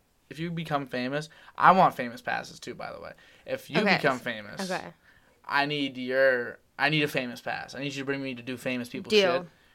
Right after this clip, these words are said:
Speaker 1: Just for, like, a
Speaker 2: Okay.
Speaker 1: week.
Speaker 2: Yeah.
Speaker 1: Not even, like, two
Speaker 2: Just to
Speaker 1: days.
Speaker 2: experience it.
Speaker 1: I just wanna stay overnight at, like, a really nice place
Speaker 2: Yep.
Speaker 1: and, like, eat and, like, not care what the bill is. Like,
Speaker 2: Mm-hmm.
Speaker 1: I don't even gotta look at the bill.
Speaker 2: No.
Speaker 1: You know?
Speaker 2: I got you.
Speaker 1: Like, I'm a kid all over again.
Speaker 2: Yep.
Speaker 1: Isn't it?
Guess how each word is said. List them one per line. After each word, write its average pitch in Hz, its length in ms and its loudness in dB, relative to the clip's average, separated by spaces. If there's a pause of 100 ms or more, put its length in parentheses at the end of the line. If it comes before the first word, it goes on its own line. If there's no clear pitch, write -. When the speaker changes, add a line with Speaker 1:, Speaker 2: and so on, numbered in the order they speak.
(600)
Speaker 1:
Just 160 260 2
for, 175 120 6
like, 147 180 8
a - 40 -6
Speaker 2:
Okay. 202 300 2
Speaker 1:
week. - 260 -16
Speaker 2:
Yeah. 254 160 6
Speaker 1:
Not 180 100 2
even, 120 320 -10 (240)
like, 123 160 -10
two - 120 -8
Speaker 2:
Just 127 180 2
to 226 60 4
Speaker 1:
days. 220 40 6
Speaker 2:
experience 202 540 0
it. 156 200 -8 (140)
Speaker 1:
I 131 60 -6
just 139 100 -4
wanna 143 140 0
stay 131 240 0
overnight 127 500 -2
at, 131 120 -4
like, 127 180 -6
a 123 100 -6
really 127 200 -2
nice 123 260 -6
place 120 480 -6
Speaker 2:
Yep. 185 140 0
Speaker 1:
and, 113 60 -8
like, 107 320 -14
eat 123 280 -10
and, 127 100 -10
like, 127 180 -8
not 120 220 -6
care 120 260 -6
what 123 140 -6
the 127 80 -14
bill 120 280 -8
is. 120 280 -12
Like, 185 120 -6
Speaker 2:
Mm-hmm. 190 140 -2
Speaker 1:
I 202 40 -2
don't 202 80 -6
even 131 100 -8
gotta 120 160 -8
look 123 160 -8
at - 60 -14
the - 80 -20
bill. - 360 -8
Speaker 2:
No. 180 280 -6 (320)
Speaker 1:
You - 80 -12
know? 117 320 -10 (100)
Speaker 2:
I 196 80 -4
got 135 240 0
you. 92 60 -10 (280)
Speaker 1:
Like, 131 60 -18
I'm 131 80 -10
a 127 60 -8
kid 123 440 -4
all 123 160 -6
over 120 200 -6
again. 131 280 -14 (100)
Speaker 2:
Yep. 190 200 -10 (460)
Speaker 1:
Isn't 202 160 -6
it? 349 80 -10